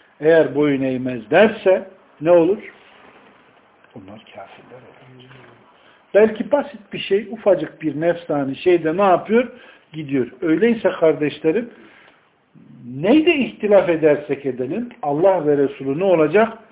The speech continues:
Hakem olacak ve o hakemi de ne yapacağız? Kabul edeceğiz ve bunda en ufak şek ve şüphe ne yapamayacağız? Duymayacağız. Duyduk mu? Gitti. Bugün bunu en basit bir şeye sorun.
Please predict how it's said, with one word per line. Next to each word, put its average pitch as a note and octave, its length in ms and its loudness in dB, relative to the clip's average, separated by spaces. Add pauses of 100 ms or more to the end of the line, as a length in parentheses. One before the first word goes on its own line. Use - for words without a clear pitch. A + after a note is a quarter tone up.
(160)
Hakem C#3+ 460 0
olacak C3+ 520 2 (340)
ve G3 320 6 (440)
o A3 180 6
hakemi D#3+ 440 2
de C#3+ 160 4
ne F#3+ 40 4
yapacağız? F#3 560 4 (460)
Kabul D3+ 320 -2
edeceğiz D3 640 0 (520)
ve B2 300 0
bunda D#3+ 480 0
en F3+ 200 -2
ufak C#3 400 -6
şek F3 440 -2
ve B2+ 100 -2
şüphe C#3+ 420 -4
ne F3+ 40 2
yapamayacağız? D#3 720 2 (500)
Duymayacağız. A#2 640 -4 (120)
Duyduk A3 420 2
mu? B3+ 280 2 (800)
Gitti. - 340 -20 (800)
Bugün C4 300 -2
bunu C#4+ 140 -4
en F4 220 -4
basit - 360 2
bir B3 80 -4
şeye B3 260 0
sorun. F3 360 0